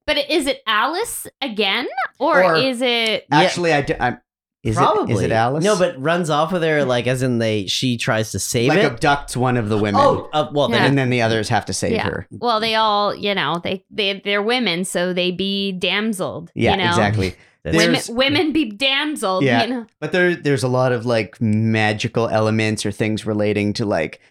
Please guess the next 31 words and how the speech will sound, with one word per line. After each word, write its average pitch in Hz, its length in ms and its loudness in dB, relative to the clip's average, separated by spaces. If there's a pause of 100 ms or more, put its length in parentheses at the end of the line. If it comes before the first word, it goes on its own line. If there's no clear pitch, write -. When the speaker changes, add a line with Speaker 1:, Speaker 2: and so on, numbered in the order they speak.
(220)
Speaker 2:
things 226 300 2
that 160 180 0
develop 135 460 0
powers 117 480 0
because 110 380 -2
of 95 120 -2
the 104 100 0
nuclear 101 440 0
Speaker 3:
Sure, 95 80 2
Speaker 2:
radiation, 101 480 2
Speaker 3:
sure, 180 60 2
Speaker 2:
presumably. 180 720 2
Speaker 3:
sure. - 440 -4
Speaker 1:
Yeah. 185 240 -2 (320)
Speaker 2:
Uh, - 0 - (320)
Speaker 1:
Well, 254 520 2
when 302 260 0
the 311 100 2
spider 269 560 -2
takes 240 480 -4
her, 202 180 0
what 208 180 0
is 320 160 -2
the 277 140 0
line? 196 680 0
It's, - 400 -6 (340)
it's - 80 -20
like, 202 300 0 (100)
"I 349 180 0
can 285 280 -2
do 226 240 0